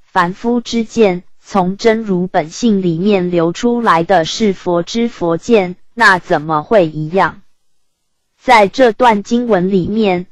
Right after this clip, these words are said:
我们一定要把这个道理、事实、真相搞清楚，你才知道如何在日常生活当中离言说香、受持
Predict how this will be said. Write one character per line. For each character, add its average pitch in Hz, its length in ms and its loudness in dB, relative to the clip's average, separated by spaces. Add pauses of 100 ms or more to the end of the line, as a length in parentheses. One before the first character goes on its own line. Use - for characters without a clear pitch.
(180)
我 190 180 4
们 170 300 -2
一 170 160 -6
定 208 260 2
要 202 220 4
把 156 260 0
这 214 240 2
个 175 200 0
道 196 220 4
理、 170 220 -4
事 220 300 -2
实、 170 280 -4
真 226 280 0
相 208 320 0
搞 165 200 2
清 247 300 -4
楚， 170 380 -6 (160)
你 180 220 0
才 170 280 0
知 233 280 -4
道 202 260 4
如 175 200 0
何 175 300 0
在 185 300 4
日 208 200 -2
常 175 300 -2
生 233 320 0
活 175 240 -2
当 226 260 0
中 240 360 0 (180)
离 190 260 -2
言 185 220 0
说 247 260 0
香、 226 420 -2 (120)
受 196 360 0
持 175 420 -4